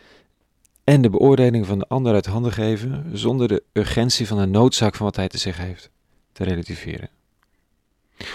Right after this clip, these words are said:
Hoe dichter ik op het verhaal leef dat ik wil dienen, hoe minder kritiek en lof, eh, mij persoonlijk raakt. Omdat de kritiek en lof dan niet gaat over hoe ik het doe,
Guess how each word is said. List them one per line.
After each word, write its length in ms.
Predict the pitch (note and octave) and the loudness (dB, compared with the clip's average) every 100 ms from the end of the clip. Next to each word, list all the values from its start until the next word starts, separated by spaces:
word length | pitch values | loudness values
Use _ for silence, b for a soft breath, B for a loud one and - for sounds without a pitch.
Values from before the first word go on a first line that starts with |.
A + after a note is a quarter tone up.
| B | B
Hoe 140 | - G#2+ | -4 2
dichter 320 | C3+ - C3 | 2 4 2
ik 120 | B2 | 2
op 100 | A2 | 2
het 120 | A2 | 0
verhaal 380 | - G2 G2+ A2 | -2 -4 -2 2
leef 260 | G2+ G2+ F#2 | 2 2 0
dat 140 | F#2+ | -6
ik 120 | F#2 | -6
wil 140 | F#2 F2 | -8 -4
dienen, 300 | F#2 F#2 F#2+ B B B B B B | -4 -4 -6 B B B B B B
hoe 220 | - A2 | -2 2
minder 260 | A#2 C3 | 4 4
kritiek 460 | A#2 G2 - A#2+ - _ | 0 -4 -2 -6 -6 _
en 180 | - G2+ | -6 2
lof, 400 | F#2+ G#2+ - - G2+ _ | 4 4 0 -16 -18 _
eh, 140 | - G2 - | -10 -10 -10
mij 320 | F2+ G#2 A#2 _ _ _ - | -4 0 0 _ _ _ -8
persoonlijk 460 | - B2+ A#2+ F#2 | 0 2 2 0
raakt. 500 | G2+ F#2 E2 _ - _ _ _ _ _ - | -4 -6 -6 _ -20 _ _ _ _ _ -8
Omdat 220 | A2 A2 | -4 -4
de 60 | A#2 | -6
kritiek 440 | - G#2+ - C3+ | -6 -6 -2 -4
en 160 | G2+ G#2+ | 0 0
lof 200 | A2+ A2+ | 2 0
dan 160 | A2 | -2
niet 160 | A2 A2+ | -2 -4
gaat 240 | - G#2+ | -4 -4
over 200 | G#2+ F#2 | -4 -4
hoe 160 | G2 F#2+ | -4 -2
ik 100 | G#2 | -4
het 100 | G2+ | -4
doe, 220 | - D#2+ | -6 -8